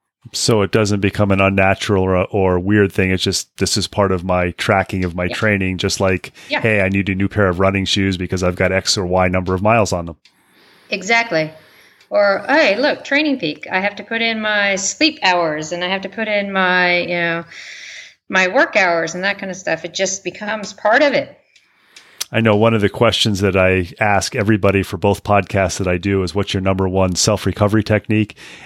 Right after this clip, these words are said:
Speaker 1: And it's interesting with Moving to Live, where most of you are professionals in the field. I would say, except for one or two people, every one of you says sleep. And I see that you're saying sleep is important,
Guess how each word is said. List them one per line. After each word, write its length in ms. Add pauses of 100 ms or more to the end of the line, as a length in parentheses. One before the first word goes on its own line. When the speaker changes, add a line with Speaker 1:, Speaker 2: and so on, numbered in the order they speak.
Speaker 1:
And 140
it's 120
interesting 560
with 140
Moving 340
to 100
Live, 340
where 160
most 320
of 100
you 240
are 440 (200)
professionals 540
in 60
the 60
field. 440 (840)
I 120
would 200
say, 380
except 440
for 140
one 240
or 80
two 200
people, 520 (400)
every 220
one 180
of 80
you 100
says 300
sleep. 480 (120)
And 200
I 80
see 220
that 200
you're 240
saying 320
sleep 420
is 140
important, 580